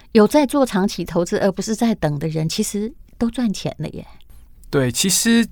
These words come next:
Speaker 2: 这样的观点不止放在二零二一，其实放在二零二零年也是一样。很多人会讲说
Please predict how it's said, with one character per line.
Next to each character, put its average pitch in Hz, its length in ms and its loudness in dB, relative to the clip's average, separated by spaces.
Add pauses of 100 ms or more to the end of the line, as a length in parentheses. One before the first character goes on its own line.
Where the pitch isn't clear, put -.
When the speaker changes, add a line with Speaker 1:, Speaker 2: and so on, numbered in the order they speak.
Speaker 2:
这 - 140 4
样 208 120 8
的 180 80 4
观 160 300 4
点 123 260 2
不 156 140 -2
止 - 140 -4
放 131 180 0
在 131 80 -2
二 139 100 0
零 113 200 0
二 123 200 0
一， 113 120 -2
其 131 160 -4
实 131 100 -2
放 160 160 2
在 - 80 -2
二 151 140 0
零 120 160 0
二 135 100 0
零 110 180 0
年 101 180 -2
也 95 40 -4
是 - 220 -6
一 92 140 -6
样。 98 140 -4
很 139 140 0
多 196 140 4
人 175 100 6
会 175 100 4
讲 131 220 2
说 139 240 0